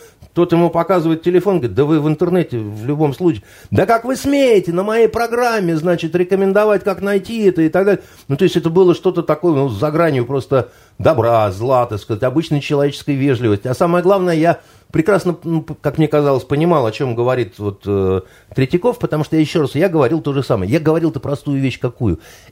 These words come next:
Это, <clears throat> вот этот кошмар, да, это надо изучать. Вы понимаете, это, ну, если ты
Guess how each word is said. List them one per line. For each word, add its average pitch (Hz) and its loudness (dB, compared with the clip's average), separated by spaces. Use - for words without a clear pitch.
Это, 160 2
<clears throat> - 0
вот 123 0
этот 110 -2
кошмар, 120 -2
да, 135 -2
это - 2
надо 127 2
изучать. 104 -2
Вы 107 4
понимаете, 135 2
это, 147 0
ну, 143 -2
если 147 2
ты 107 -4